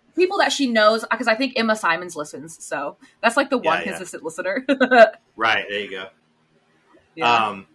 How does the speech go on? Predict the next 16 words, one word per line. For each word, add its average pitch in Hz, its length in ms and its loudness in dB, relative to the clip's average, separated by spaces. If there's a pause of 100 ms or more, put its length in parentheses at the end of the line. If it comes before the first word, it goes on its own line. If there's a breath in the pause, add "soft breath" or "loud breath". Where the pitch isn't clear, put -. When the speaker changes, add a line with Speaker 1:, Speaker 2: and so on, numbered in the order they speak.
(120)
Speaker 2:
that's 156 160 0
cool. 240 240 0
So, 123 200 -4
yeah, 113 260 -2
Halloween 107 380 -6
two - 120 -20
thousand 98 240 -10
eighteen. 95 340 -12
Yeah, 95 140 -6
I - 20 -10
thought 107 180 -10
that 98 100 -10
was 90 160 -16
real 95 140 -14
good. 87 260 -16 (180)
Um, 90 320 -16